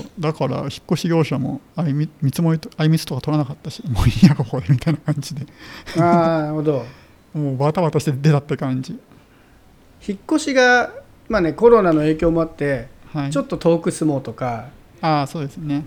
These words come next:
Speaker 2: 家の中に働く作業エリア欲しいから引っ越さなきゃって人がちょこちょこいて、今大変みたいですね、
Speaker 1: えー、
Speaker 2: 引っ越し業界も。
Speaker 1: そうですね。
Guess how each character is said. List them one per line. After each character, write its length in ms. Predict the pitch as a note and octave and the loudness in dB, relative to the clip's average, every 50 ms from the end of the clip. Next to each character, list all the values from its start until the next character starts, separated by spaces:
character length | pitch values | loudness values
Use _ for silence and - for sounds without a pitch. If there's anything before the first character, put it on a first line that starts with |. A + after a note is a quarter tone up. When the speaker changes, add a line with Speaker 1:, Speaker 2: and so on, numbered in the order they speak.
| - | 0
Speaker 2:
家 160 | F#3 F#3 A3+ | 2 4 4
の 100 | A#3+ A#3 | 4 4
中 240 | A#3 A#3 A#3 A#3 G3+ | 4 2 2 2 2
に 260 | D#3+ C#3 C3+ C3 C#3 - _ _ _ _ _ _ - | 0 0 0 -2 -6 -10 _ _ _ _ _ _ -18
働 400 | - - - G#3+ G3+ G#3+ G3+ F#3+ | -16 -2 0 4 4 4 4 2
く 60 | A3 | 0
作 220 | - - F#3 F#3 G3 | 0 2 2 4 6
業 120 | G3 G3+ | 6 6
エ 60 | G#3 | 6
リ 60 | G3 | 6
ア 20 | D#3+ | 4
欲 160 | - - C#3 | 2 0 -2
し 160 | - E3+ E3 | 0 0 0
い 20 | D#3 | 0
か 140 | - D3 | 0 -2
ら 80 | B2 A#2+ | -4 -6
引 60 | - | -8
っ 20 | - | -8
越 140 | - F3+ E3 | -8 -4 -2
さ 100 | - F#3 | 0 0
な 100 | D3+ C3+ | 0 -2
き 80 | C3+ | -4
ゃ 40 | B2 | -8
っ 20 | A#2 | -10
て 120 | - A#2 | -10 -12
人 180 | - - B2+ A#2+ | -10 -10 -8 -8
が 180 | B2 A#2+ B2+ - _ - - - - - _ - - - - - - | -10 -12 -14 -16 _ -20 -20 -20 -20 -20 _ -20 -20 -20 -20 -14 -6
ち 60 | - G3+ | -4 -2
ょ 40 | F#3 | -2
こ 80 | F#3+ | -2
ち 60 | D#3+ | -2
ょ 60 | D#3+ B2+ | -2 -4
こ 80 | A#2 | -6
い 40 | A#2 | -4
て、 80 | C#3 C#3+ | -4 -2
今 200 | D3 C#3 B2+ A#2+ | -2 -2 -4 -4
大 180 | - D#3 F#3 | -4 -2 -2
変 140 | G3+ G#3 G3+ | 0 0 0
み 80 | G#3+ G3 | -2 -2
た 80 | E3 | -4
い 20 | A#2+ | -6
で 60 | G#2+ | -6
す 80 | - | -8
ね、 80 | - C3 - | -8 -6 -4
Speaker 1:
え 20 | D3+ | -2
ー、 60 | C#3 | -2
Speaker 2:
引 60 | C#3 C3+ | 0 0
っ 20 | |
越 60 | C3 | 0
し 80 | B2+ C3 | -2 -2
業 140 | C#3 C3+ A#2+ | -4 -4 -4
界 60 | C#3 | -4
も。 40 | C3 | -4
Speaker 1:
そ 40 | B2+ | -6
う 20 | |
で 60 | B2 G#2+ | -6 -8
す 80 | - | -8
ね。 300 | C#3+ C3+ C3 C3 C3 C3 | -6 -4 -4 -4 -6 -8